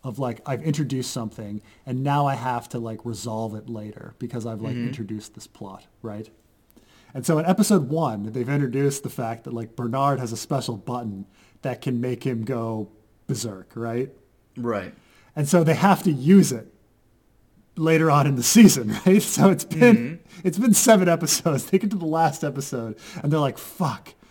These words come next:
Speaker 1: We <laughs> need to, like, have, we need to have Bernard go berserk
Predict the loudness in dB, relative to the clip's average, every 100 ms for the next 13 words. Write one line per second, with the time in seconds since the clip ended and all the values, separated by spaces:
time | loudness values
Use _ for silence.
0 | _ _ 4 6 10 10 10 8 6 6
1 | 2 6 4 4 -8 -18 -12 -4 2 4
2 | 4 4 4 4 2 0 -4 -20 -20 -20
3 | -8 2 4 6 4 2 0 0 2 4
4 | 4 0 -6